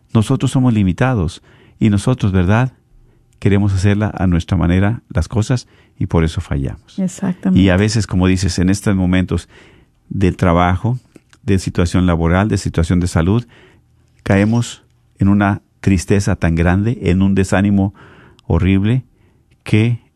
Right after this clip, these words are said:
Speaker 1: eso es la misma ausencia de Dios.
Speaker 2: Ujú.
Speaker 1: ¿Verdad? Por
Speaker 2: Sí.
Speaker 1: eso, mis hermanos, qué mejor que en este momento. Dale gracias a Dios porque estamos respirando. Y reconocer también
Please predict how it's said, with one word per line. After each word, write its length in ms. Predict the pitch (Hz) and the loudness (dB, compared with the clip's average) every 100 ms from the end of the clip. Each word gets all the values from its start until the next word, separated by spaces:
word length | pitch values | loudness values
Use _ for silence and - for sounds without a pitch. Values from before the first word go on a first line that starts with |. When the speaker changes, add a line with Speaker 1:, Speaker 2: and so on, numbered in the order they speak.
| _ | _
Speaker 1:
eso 340 | 95 101 - 95 | -2 -2 0 0
es 260 | 110 - - | -2 -4 -2
la 100 | 80 | 0
misma 300 | 90 87 82 | 0 0 -2
ausencia 420 | 80 78 71 69 | 0 -2 -2 -2
de 140 | 67 | -2
Dios. 200 | 62 185 180 | 0 0 0
Speaker 2:
Ujú. 340 | 175 190 233 269 - _ _ - | -2 -2 -4 -6 -8 _ _ -6
Speaker 1:
¿Verdad? 320 | 76 85 98 - | -2 0 -2 -2
Por 120 | 87 | -2
Speaker 2:
Sí. 60 | 95 | 0
Speaker 1:
eso, 140 | 101 | 0
mis 160 | 92 90 | -2 0
hermanos, 460 | 85 90 95 98 - - - - | 0 0 0 -2 -8 -20 -20 -6
qué 100 | 98 | 0
mejor 340 | 95 87 92 85 | 0 0 -2 0
que 100 | 90 | -2
en 60 | |
este 200 | 85 - | -2 -2
momento. 500 | 85 80 76 76 73 - _ _ _ _ _ _ _ _ _ _ _ - | 0 0 0 -2 -6 -8 _ _ _ _ _ _ _ _ _ _ _ 0
Dale 180 | 170 160 | 0 2
gracias 260 | 151 143 | 0 0
a 60 | 117 | 0
Dios 440 | 107 101 - - _ _ _ _ _ _ _ _ _ _ _ _ _ _ - | 0 0 -6 -20 _ _ _ _ _ _ _ _ _ _ _ _ _ _ -4
porque 260 | 90 - | -2 0
estamos 420 | 85 - 82 82 | -2 0 0 0
respirando. 680 | 82 80 90 87 143 123 92 - _ - - - - _ _ _ - | -4 -4 -2 0 0 -2 -6 -10 _ -20 -20 -20 -20 _ _ _ 0
Y 100 | 139 | 0
reconocer 540 | 143 139 127 151 165 | 0 0 0 0 0
también 560 | 160 143 156 208 113 | 0 0 0 -2 -4